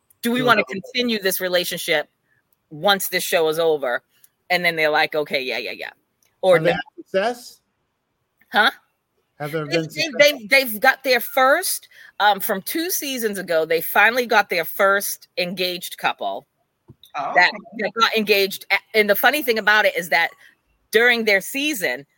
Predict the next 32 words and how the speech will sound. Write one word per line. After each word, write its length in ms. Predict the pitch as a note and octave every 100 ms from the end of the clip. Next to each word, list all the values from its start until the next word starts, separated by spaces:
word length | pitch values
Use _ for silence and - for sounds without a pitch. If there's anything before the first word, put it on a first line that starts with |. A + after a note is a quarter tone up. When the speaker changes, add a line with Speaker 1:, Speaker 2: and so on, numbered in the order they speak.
| _ _ _ _
Speaker 1:
he 260 | - C4+ D4+
was 260 | A#3+ A3 -
interested 540 | G#3 - F#3+ F3+ F3+
in 100 | E3+
somebody 440 | F3 G3 F3+ D#3+ F#3+
else 320 | G#3+ D3+ -
and 100 | E3+
it 140 | D#3+ D#3
didn't 260 | G3 D#3+
work 240 | D3+ D3 F#3+
out 340 | F3+ B2 G#2 -
and 140 | E3+
he 240 | - G#3+ G#3
got 300 | E3+ C#3+ D#3+
let 220 | D#3 -
go. 360 | F#3+ D#3+ G#2 - - -
And 220 | E3+ E3 -
she 520 | - B3 C#4+ A#3 E3+
was 160 | F3 E3+
interested 540 | F3 - E3+ - D#3+
in 80 | D3+
somebody 380 | F#3 D#3+ D#3 D3
else, 200 | C#3+ -
didn't 320 | D3+ E3+ D3+
work 180 | D3 D3+
out, 200 | D3 C3+
and 80 | C3+
she 300 | - A3+ A#3
got 220 | D#3+ A#2+
let 200 | C#3 -
go. 320 | C#3 A2+ A2 _ - - -
And 360 | F3+ F3 E3